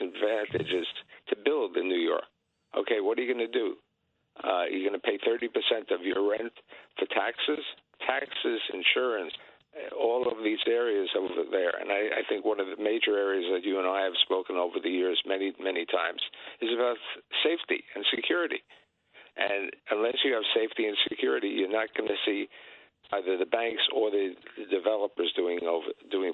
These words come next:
financing on the market. But I think the biggest problem today is someone who has a loan coming due and doesn't have the capability or the financial wherewithal to take care of this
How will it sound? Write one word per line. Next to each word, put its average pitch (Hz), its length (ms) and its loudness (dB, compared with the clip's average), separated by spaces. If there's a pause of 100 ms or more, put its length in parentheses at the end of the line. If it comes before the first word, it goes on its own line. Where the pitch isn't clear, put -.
financing 82 560 -2
on 85 80 -2
the 82 80 -8
market. 82 400 -4 (400)
But 110 80 4
I 110 80 0
think 127 220 -2
the 98 120 0
biggest 135 280 0
problem 104 340 0 (100)
today 101 380 2 (320)
is 95 100 0 (120)
someone 117 260 0
who 107 100 2
has 95 140 0
a 87 100 0
loan 101 220 2
coming 90 400 -2
due 98 220 2 (680)
and 101 160 -2
doesn't 110 300 -2
have 98 200 0
the 90 280 0
capability 101 680 0
or 92 120 2
the 87 160 -2
financial 92 720 0
wherewithal 107 680 0 (460)
to 90 160 2 (160)
take 87 140 0 (100)
care 117 240 2
of 92 100 -8
this - 140 2